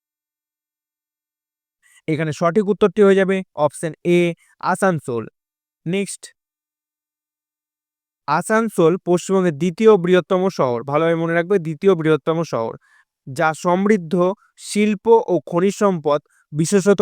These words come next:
কয়লার জন্য পরিচিত। এটি পশ্চিম বর্ধমান জেলার সদর দপ্তর। এখানে চিত্ররঞ্জন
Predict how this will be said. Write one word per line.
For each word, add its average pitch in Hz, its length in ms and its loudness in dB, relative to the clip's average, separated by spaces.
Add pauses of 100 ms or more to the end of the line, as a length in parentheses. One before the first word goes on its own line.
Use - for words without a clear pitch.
কয়লার 180 380 0
জন্য 175 220 -6 (140)
পরিচিত। 139 360 -2 (1000)
এটি 202 240 0 (100)
পশ্চিম 202 440 2
বর্ধমান 214 420 2
জেলার 185 320 2
সদর 180 340 0
দপ্তর। 123 460 -4 (760)
এখানে 196 320 0 (100)
চিত্ররঞ্জন 214 640 2